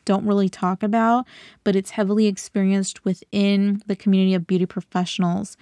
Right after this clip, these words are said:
So you're gonna hear all the horror stories that happen, whether it's just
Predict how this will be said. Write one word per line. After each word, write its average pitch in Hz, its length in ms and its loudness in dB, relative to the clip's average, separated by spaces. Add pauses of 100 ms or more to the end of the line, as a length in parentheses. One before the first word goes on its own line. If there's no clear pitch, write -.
(280)
So - 160 -8
you're 202 120 -2
gonna 254 120 0
hear 240 460 -2 (180)
all 208 160 0
the 220 120 0
horror 196 500 -2
stories 190 520 -2
that - 160 -10 (120)
happen, 254 360 -2
whether 196 300 0
it's 196 240 -6
just 190 320 -4